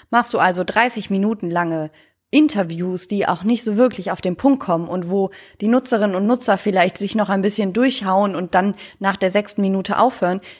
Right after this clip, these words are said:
ist deine Watchtime sehr, sehr schlecht.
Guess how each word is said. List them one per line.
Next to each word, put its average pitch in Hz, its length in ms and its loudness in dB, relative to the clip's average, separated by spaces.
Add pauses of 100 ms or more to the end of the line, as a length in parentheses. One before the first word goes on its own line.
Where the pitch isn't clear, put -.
ist - 240 -4
deine 170 300 0
Watchtime 180 640 -2 (200)
sehr, 180 240 0
sehr 160 140 -2
schlecht. - 420 -10